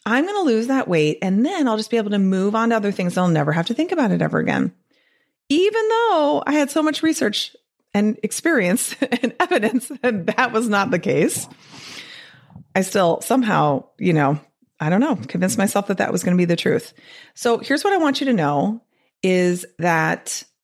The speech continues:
people who maintain their weight loss do think about it. It doesn't consume them. It doesn't, you know, consume <laughs> every waking moment. They're not constantly thinking about it. But do they have to do things to keep themselves supported so they can keep that weight off? Yes, they do.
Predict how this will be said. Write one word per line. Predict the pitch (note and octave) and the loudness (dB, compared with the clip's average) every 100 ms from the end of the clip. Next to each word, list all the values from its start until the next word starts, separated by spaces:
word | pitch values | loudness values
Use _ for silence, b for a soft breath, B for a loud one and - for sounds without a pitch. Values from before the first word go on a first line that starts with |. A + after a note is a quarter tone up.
| _ - | _ -4
people | A3 C#4 | -2 0
who | D#4+ | 2
maintain | D#4 C#4 B3 A3+ | 2 2 2 0
their | G3+ | 2
weight | E3 - | 0 0
loss | E3+ G3 - | 0 -2 -4
do | F3+ F#3+ | 0 0
think | G#3 G#3+ G3 | 2 0 0
about | D#3 F#2+ | -2 -2
it. | - - _ _ B B - | -6 -12 _ _ B B -4
It | A3+ | 0
doesn't | B3+ B3+ E4 | 0 0 0
consume | F4 E4 - D3+ C#3 | 0 -2 0 0 0
them. | - F#3+ A#3+ C#4 B B | 0 0 0 -2 B B
It | A#3 A3+ | -4 0
doesn't, | A#3+ B3 D4 D4 C#4 - B B - | 0 2 2 2 2 -2 B B -4
you | G3+ | 0
know, | E3 D#3+ | 2 0
consume | E3 G3+ F#3+ C#4 C4+ | 0 -4 -2 0 0
<laughs> | A#3 | 0
every | C4 D#4+ | 0 2
waking | C#4 A#3+ A#3 A#3+ | 2 0 0 2
moment. | F3+ E3 D#3+ G#3 | 2 0 -2 0
They're | A3+ | 0
not | A3+ A3 | 0 -2
constantly | - A#3+ D4 - D4+ E3+ E3 | -4 -2 -2 0 -2 0 0
thinking | D#3+ D#3 D#3+ | 0 0 0
about | C#3+ C3+ C#3 | 0 0 0
it. | A3+ - B B B | 0 -2 B B B
But | A#3+ G3+ F3 | -2 -2 0
do | A3+ D4+ | 0 2
they | F4 D#4+ | 0 0
have | B3+ C4+ - | 0 -2 -2
to | C4+ | 0
do | A3 A#3 F4 | 0 2 0
things | F#4 F3 D#3 E3 A3 - | 0 0 2 0 -2 -4
to | G#3+ | -4
keep | - A3 - | -2 -2 0
themselves | F#3+ F3+ F3+ F3 | 0 0 -2 -2
supported | - E3 - D#3 E3 C4 E4 | -4 -6 -2 0 2 0 0
so | G3 | -2
they | F#3 | 0
can | E3+ | 0
keep | E3+ D#3+ | 0 -2
that | F#3 - | 0 0
weight | D#3+ - | -2 -2
off? | - B3 F#4+ B3 | -2 -2 -2 0
Yes, | B3 C4+ | -2 -2
they | D#4 D#4 | -2 0
do. | F4 G#4+ - | 2 0 -2